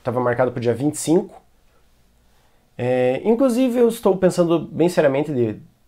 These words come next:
de participar. Aqui, né, segunda etapa. Tava pro dia vinte e cinco, agora tá pro dia primeiro de junho. Mas eu estou pensando muito seriamente de participar, vamos ver se dá certo. Daí, se eu tiver mais informações de com quem eu vou participar,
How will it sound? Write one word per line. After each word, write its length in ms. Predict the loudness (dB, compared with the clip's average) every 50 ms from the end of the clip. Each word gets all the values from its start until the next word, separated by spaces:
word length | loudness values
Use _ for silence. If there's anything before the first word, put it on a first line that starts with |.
| _ -10
de 100 | -10 -8
participar. 580 | -4 -4 -4 -4 -6 -2 0 0 0 0 -4 _ _ _ _ _ _ _ _ _ _ _ _ _ _ _ _ -18
Aqui, 280 | -18 -14 -6 -2 0
né, 160 | 2 2 2
segunda 300 | 0 -2 -4 -4 -4 -4
etapa. 460 | -4 2 2 2 2 2 -6 -20 -20 -20 _ _ _ _ _
Tava 220 | -4 -2 -2 -2
pro 100 | -4 -2
dia 100 | -4 -4
vinte 180 | -2 -2 -6 -6
e 20 |
cinco, 240 | -6 -10 -8 -8 -2
agora 180 | 2 2 2 4
tá 100 | 2 -2
pro 140 | -2 -2
dia 160 | 2 2 2 2
primeiro 380 | 2 -2 0 2 4 2 2
de 120 | 0 -4 -2
junho. 320 | 2 2 2 2 0 -4 -10 -20 -20 -20 _ _ _ _ _ _ -20 _ _ _ _ -4
Mas 220 | 2 2 4 4
eu 40 | 2
estou 160 | 2 2 2
pensando 240 | 2 4 4 4 4
muito 160 | 4 2 2
seriamente 480 | 2 2 4 4 4 4 2 0 -6 -8
de 140 | -6 -4
participar, 400 | 0 0 0 0 0 2 2 2
vamos 240 | 2 2 0 0 4
ver 140 | 4 4 4
se 100 | 4 2
dá 80 | 0 2
certo. 400 | 2 2 2 2 2 0 -2 0
Daí, 260 | 0 0 0 0 -2
se 140 | -2 -2 -2
eu 80 | -2
tiver 240 | -2 2 4 4 6
mais 240 | 6 4 0 0 -2
informações 540 | -4 -4 -2 -2 -2 -2 -2 -4 -4 -4 -4
de 60 | -4
com 180 | -4 -2 -4 -2
quem 220 | 0 0 2 4
eu 100 | 4 2
vou 180 | 2 2 0 -2
participar, 680 | -2 -4 -6 -6 -8 -10 -2 2 2 2 2 0 -2